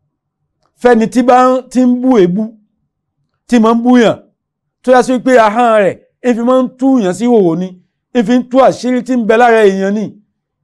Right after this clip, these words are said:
Ewu ń bẹ ń bẹ fún láyé. Ara, ara àwọn ewu tí ń bẹ ń bẹ fún láyé, òun ni wípé gbogbo ẹ, gbogbo búnibúni, ẹlẹ́kẹ̀ ibú,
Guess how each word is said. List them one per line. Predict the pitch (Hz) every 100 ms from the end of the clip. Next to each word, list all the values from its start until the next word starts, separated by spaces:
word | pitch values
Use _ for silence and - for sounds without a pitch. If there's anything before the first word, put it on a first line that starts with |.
| _ 196
Ewu | 196 208
ń | 214 196
bẹ | 185
ń | 214 208
bẹ | 220 190 139
fún | - 202 202
láyé. | 214 214 220 214 _ _ _ _ _ _ -
Ara, | 208 226 214 208
ara | 233 214 220 220
àwọn | 202 220
ewu | 220 220 214 226 _ _ _ _ -
tí |
ń | 247
bẹ | 208 220
ń | 240
bẹ | 233
fún | 180 190
láyé, | 208 220 226 226 - _ _ -
òun | 196 220
ni | 220
wípé | 240 240 254 254 254 - _ _ -
gbogbo | 190 202 196
ẹ, | 226 226
gbogbo | 208 220 196 220
búnibúni, | 247 233 226 247 220 226 -
ẹlẹ́kẹ̀ | 214 247 240 240
ibú, | 202 202